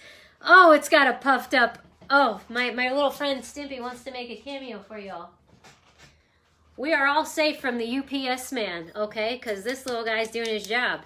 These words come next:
He's like, uh, I don't know, kinda like anger is sad's bodyguard. This is my bodyguard, okay? So I'm safe because Stimpy's here.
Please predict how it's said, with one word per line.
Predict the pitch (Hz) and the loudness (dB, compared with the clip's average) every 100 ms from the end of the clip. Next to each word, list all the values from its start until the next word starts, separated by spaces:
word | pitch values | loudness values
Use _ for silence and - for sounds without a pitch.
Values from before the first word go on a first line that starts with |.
| - | -12
He's | 254 262 247 | -10 -8 -4
like, | 233 226 220 | -2 -2 -2
uh, | 226 208 190 185 - - - _ _ _ _ _ 220 | -2 -2 -4 -8 -10 -8 -8 _ _ _ _ _ -2
I | 240 | 0
don't | 214 | 0
know, | 196 208 | -4 -4
kinda | 247 233 | -4 -2
like | 220 202 | -2 -2
anger | 214 233 | -2 -2
is | 226 | -4
sad's | 226 233 214 | -2 -2 0
bodyguard. | 240 233 185 165 | 0 0 -2 -4
This | 202 | -4
is | 214 | -6
my | 202 | -4
bodyguard, | 196 180 160 147 160 | -4 -4 -4 -6 -10
okay? | 180 185 - | -12 -14 -12
So | 196 | -4
I'm | 214 240 | -2 -2
safe | 202 226 156 - | -6 -6 -6 -12
because | - 180 | -18 -18
Stimpy's | - 196 170 - | -14 -14 -14 -18
here. | - | -20